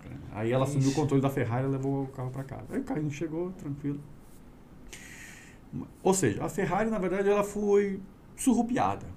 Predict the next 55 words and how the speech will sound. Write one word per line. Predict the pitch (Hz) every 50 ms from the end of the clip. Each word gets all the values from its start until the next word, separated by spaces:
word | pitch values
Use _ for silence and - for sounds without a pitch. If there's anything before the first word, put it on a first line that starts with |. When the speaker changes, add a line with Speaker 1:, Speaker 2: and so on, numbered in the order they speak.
| - - -
Speaker 1:
O | 117
cara | - 135 135 147
não | 156 170 180
achou | 185 - - 160 156
que | -
a | 143
gente | 131 123 127 -
ia | 123 117
andar | 113 107 110 117 120 117
com | 117
a | 101
Ferrari, | - 107 98 98 95 95 95 95 98
ele | 98
achou | 95 95 92 101
que | 101 - 117
a |
gente | 117 113 110 -
ia | 120 127 131 123 127 - - -
Speaker 2:
Nossa. | 185 208 226 254 247 214 180 160
Speaker 1:
gravar | - 120 117 123 113 123 127 127
na | 139 160
frente | - - 135 127 135
da | 151 143
casa | - 147 185 -
dele | 135 135 139 139
mesmo, | 127 104 101 104 123 135 113 98
alguma | 95 98 101 113
coisa | 120 - 131 139
assim, | 139 143 120 110 113 113 - - - - - - - - -
né? | 113 104 101 101 101
Não | 98 98 104 113
que | 113 117 160
ia | 151 139 120 107 104 104 113 113
passear. | 113 117 120 123 - 113 - - - - - - - - - - - - - -
Mas | 233 240 233 220
tudo | 233 226 220 240
certo. | 233 - 175 143 117 - - - - - -
Speaker 2:
<laughs> | - - - -
Foi | - 262
super | 254 - 262 - 285
bacana, | 247 254 233 247 - - 180 202 220 226 208 185 170
teve | 170 - 185 180
só | 180 - 196 196
quarenta | 196 - 190 180 185 180
e | 185
cinco | 190 - 180 170 170
policiais, | - 175 165 165 156 - 156 139 135 143 170 143 143 143 143 - 175 170 - - -
Speaker 1:
<laughs> |
Speaker 2:
né? | - 165 175
Foi | - 214 196 196 190
Speaker 1:
Não, | 190 202
Speaker 2:
algemado. | 190 190 185 185 180 160 170 185 185 185 175
Speaker 1:
super | - 135 165
tranquilo. | 160 202 214 214 190 139 107
Então, | - - 208 226 220 -